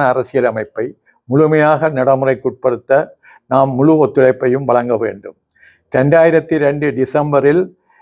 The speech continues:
ஏற்பட்ட ஒஸ்லோ உடன்பாட்டில் சில அடிப்படை கோட்பாடுகளின் மீது இணக்கம் காணப்பட்டது. அக்கோட்பாடு பின்வருமாறு அமைந்தது. இந்த வரலாற்று நிகழ்வு இன்றும் பரிசீலனைக்கு உரியது. ஒன்றுபட்ட இலங்கைக்குள்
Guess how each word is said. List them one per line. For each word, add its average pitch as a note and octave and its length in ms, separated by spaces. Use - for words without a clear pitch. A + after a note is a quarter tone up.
ஏற்பட்ட D3+ 560
ஒஸ்லோ C#3+ 440
உடன்பாட்டில் C3 840
சில C#3+ 300
அடிப்படை D3+ 460
கோட்பாடுகளின் C3+ 840
மீது A#2+ 540
இணக்கம் C#3+ 440
காணப்பட்டது. A#2 720
அக்கோட்பாடு C#3+ 800
பின்வருமாறு C#3+ 880
அமைந்தது. A#2+ 680
இந்த C#3 220
வரலாற்று D#3 600
நிகழ்வு C#3 640
இன்றும் D3+ 440
பரிசீலனைக்கு C3+ 680
உரியது. B2 600
ஒன்றுபட்ட F3 640
இலங்கைக்குள் C#3+ 760